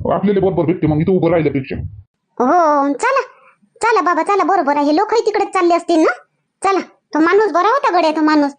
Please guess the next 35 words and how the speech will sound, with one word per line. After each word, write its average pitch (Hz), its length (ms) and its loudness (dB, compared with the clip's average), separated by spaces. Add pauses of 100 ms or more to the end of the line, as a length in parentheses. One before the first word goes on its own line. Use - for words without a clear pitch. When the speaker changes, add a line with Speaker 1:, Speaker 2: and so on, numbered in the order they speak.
(420)
Speaker 2:
तो 269 40 -2
आईच्या 370 340 0
व्यवहाराचा 359 440 0
आहे 349 100 2
ना, 349 80 0
तो 339 80 -2
आपल्या 330 260 -2
संग 330 180 0
राहिला 320 300 0
नाही. 302 300 0 (380)
कुठं 427 280 0
उतरला, 427 320 2
काय, 392 340 0
कधी 320 200 2
उतरला, 403 360 2
काही 370 160 2
समजलंही 320 280 2
नाही 571 260 2
गड्या, 381 180 2
दिसलाही 330 380 2
नाही. 539 340 2 (180)
सकाळी 359 240 2
उठून 339 220 2
पाहिलं 349 300 2
तर 320 60 2
तो 311 100 2
माणूसही 330 360 2
नाही 571 220 4
दिसला. 392 180 2 (340)
नाही 294 100 0
त्याच्या 359 200 2
संग 359 160 2
बरोबर 381 300 0
गेलो 320 220 0
असतो. 285 220 -2